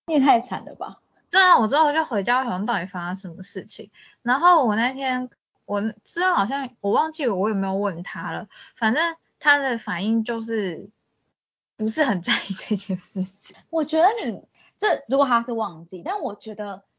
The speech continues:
Speaker 1: 要么你就也去现场啊，就去，去现场说，哎，就我妈跟我说，等下说我不能出门，然后我们再各自回家，那我觉得都还好。但是你明明知道你联络不到我，
Speaker 2: 嗯。
Speaker 1: 然后你还不去现场告诉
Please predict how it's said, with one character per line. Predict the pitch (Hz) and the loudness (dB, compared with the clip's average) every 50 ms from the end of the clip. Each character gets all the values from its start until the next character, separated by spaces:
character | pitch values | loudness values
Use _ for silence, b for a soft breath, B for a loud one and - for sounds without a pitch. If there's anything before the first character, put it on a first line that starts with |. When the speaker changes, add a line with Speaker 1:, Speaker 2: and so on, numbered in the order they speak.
| _ _ | _ _
Speaker 1:
要 | 370 403 392 | -10 -10 -8
么 | 359 302 233 | -6 -8 -8
你 | 202 190 | -8 -8
就 | 190 240 320 | -8 -8 -8
也 | 349 330 202 | -6 -6 -6
去 | - - - 320 | -6 -6 -10 -12
现 | 311 - 370 349 269 233 | -10 -6 -4 -2 -2 -2
场 | 226 240 220 170 165 | -2 -4 -6 -6 -4
啊， | 165 180 196 | -6 -6 -4
就 | 247 285 | -4 -4
去， | 285 320 311 285 | -4 -6 -6 -6
去 | - - - 320 277 269 | -8 -8 -6 -6 -6 -6
现 | 277 302 269 240 | -4 -4 -4 -4
场 | 220 170 151 165 | -4 -4 -6 -6
说， | 180 208 208 220 240 b b b b b b b b _ _ _ | -4 -4 -2 -4 -6 b b b b b b b b _ _ _
哎， | - 226 233 233 - - | -4 -2 -2 -2 -4 -4
就 | - 269 269 | -4 -2 -2
我 | 262 214 180 170 | 0 0 -2 -2
妈 | 165 180 185 190 196 | -2 -2 -4 -2 -2
跟 | 202 208 | -2 -4
我 | 185 165 165 | -4 -4 -6
说， | 180 180 | -10 -10
等 | 160 170 160 | -10 -10 -10
下 | 160 160 170 | -10 -8 -6
说 | 190 190 | -4 -4
我 | 175 | -2
不 | 160 170 | -2 -4
能 | 165 160 | -6 -6
出 | 160 175 165 | -6 -8 -10
门， | 165 160 - - | -10 -10 -10 -10
然 | - 160 | -6 -4
后 | 202 | -2
我 | 208 | -2
们 | 185 175 | 2 2
再 | 220 240 | 2 2
各 | 233 - 330 269 | 6 6 4 4
自 | 226 247 277 | 6 4 2
回 | 277 247 220 170 160 | 4 4 4 4 2
家， | 165 - 214 190 190 196 208 - - | 2 2 2 4 4 2 0 -4 -8
那 | 359 370 | -6 -6
我 | 262 190 | -4 -4
觉 | 196 | -4
得 | 190 185 | -2 -2
都 | 208 | 0
还 | 208 214 165 175 | 0 0 -2 -4
好。 | 180 175 - - _ _ _ _ _ _ _ - | -4 -6 -8 -8 _ _ _ _ _ _ _ 0
但 | 440 427 | 0 0
是 | 453 403 240 | 0 -2 -2
你 | 214 202 190 | -2 -2 -2
明 | 196 196 202 214 | -4 -4 -4 -6
明 | 220 220 | -6 -8
知 | 226 240 269 | -4 0 0
道 | 269 302 | 0 0
你 | 269 208 175 | -2 -4 -4
联 | 170 175 156 175 | -6 -6 -6 -4
络 | 196 254 233 202 | -2 -2 -2 -2
不 | - 156 156 | -4 -10 -6
到 | - 190 185 165 | -2 -2 0 0
我， | 143 101 85 65 - | -2 -4 -8 -12 -16
Speaker 2:
嗯。 | - _ | -16 _
Speaker 1:
然 | - 185 196 | -8 -6 -4
后 | 240 330 | -4 -4
你 | 320 233 190 | -4 -4 -4
还 | 175 165 | -6 -8
不 | 165 - 170 | -10 -10 -14
去 | 165 - 233 | -10 -8 -8
现 | 214 - 247 208 190 | -6 -6 -6 -6 -6
场 | 190 156 151 | -6 -8 -2
告 | - 185 170 | 0 0 0
诉 | 175 - 202 | 0 -4 -6